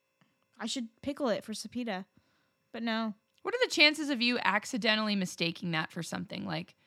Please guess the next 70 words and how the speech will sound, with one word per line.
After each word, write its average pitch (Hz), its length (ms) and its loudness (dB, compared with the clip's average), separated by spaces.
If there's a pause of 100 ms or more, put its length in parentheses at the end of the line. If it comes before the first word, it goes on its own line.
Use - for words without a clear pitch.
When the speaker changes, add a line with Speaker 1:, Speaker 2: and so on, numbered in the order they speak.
(600)
Speaker 2:
like, 220 180 2
"Here, 294 140 4
have 226 180 10
a 233 40 8
Speaker 1:
I'm 330 80 12
Speaker 2:
piece 392 60 8
Speaker 1:
not 453 120 12
Speaker 2:
of 539 80 6
Speaker 1:
gonna 523 100 12
Speaker 2:
pickled 247 200 10
Speaker 1:
put 440 80 8
it, - 20 6
Speaker 2:
garlic," 415 360 12
Speaker 1:
I'm 339 40 0
not 480 100 10
Speaker 2:
and - 80 8
Speaker 1:
gonna - 140 12
Speaker 2:
then 196 80 4
Speaker 1:
put 190 80 12
Speaker 2:
I 196 80 12
Speaker 1:
it 392 120 12
in 403 60 6
my 370 100 12
Speaker 2:
eat 202 180 6
a 381 60 12
Speaker 1:
fucking 339 160 6
Speaker 2:
piece 262 140 6
Speaker 1:
fridge, 392 200 10
Speaker 2:
of 392 60 8
Dan's 185 180 10
Speaker 1:
dude. 247 240 8
Speaker 2:
spine. 175 360 6 (160)
Speaker 1:
No, 381 60 2 (120)
I'm 392 60 6
not 539 120 8
gonna 554 160 2
put 381 140 4
it 285 100 2
in 269 60 0
the 247 60 4
fridge. 415 400 4
It's 254 120 -2
gonna 381 180 0
be 359 140 0
on 381 100 0
the 302 60 -6
shelf. 285 720 0
Speaker 2:
What 254 240 2
shelf? 277 440 8
Like, 180 160 2
far 220 220 10
away 208 200 6
from 240 120 -4
the 214 100 0
kitchen? 311 520 0 (180)
Or 208 640 8
Speaker 1:
Yeah, 508 60 10
it 539 80 6
could 415 120 -2
be 247 120 0
far 202 240 2
away 196 160 2
from 214 140 0
the 208 60 -2
kitchen, 247 400 -2
or 269 140 6
it 226 80 0
could 247 160 0
be, 226 260 2
like, 208 300 0